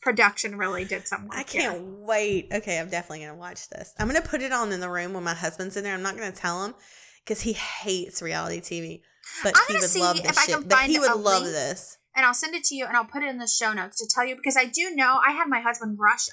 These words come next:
Speaker 1: up to make sure it was recording on the D V R,
Speaker 2: Mm-hmm.
Speaker 1: and
Speaker 2: Yeah.
Speaker 1: he rushed up, and he was like, "Oh, they have it still." And I think they did this so people's D V Rs would catch it.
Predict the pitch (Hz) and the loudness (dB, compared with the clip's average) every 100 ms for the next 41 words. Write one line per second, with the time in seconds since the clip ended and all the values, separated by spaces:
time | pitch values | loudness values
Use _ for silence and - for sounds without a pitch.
0 | 220 269 - 220 220 - 240 233 208 208 | 2 2 -6 -4 -2 0 2 0 0 -6
1 | 202 - 220 240 208 202 214 214 208 190 | -10 -2 -2 0 -2 -4 -8 -4 2 6
2 | 196 254 196 247 _ - - 226 185 - | 6 4 -2 -14 _ -20 -4 -2 0 4
3 | 262 285 - 277 262 240 233 - 285 262 | 4 4 2 2 0 -4 -6 4 4 6
4 | 240 254 269 269 - - - 247 240 233 | 2 4 4 2 -2 -4 -4 2 2 4
5 | 226 233 226 202 311 339 220 220 214 208 | 0 -2 -6 -4 -2 -2 -2 -4 -4 -4
6 | 247 214 208 - 220 208 220 247 220 - | -6 -8 -10 -8 -6 2 4 4 -2 -4
7 | 226 208 | 0 0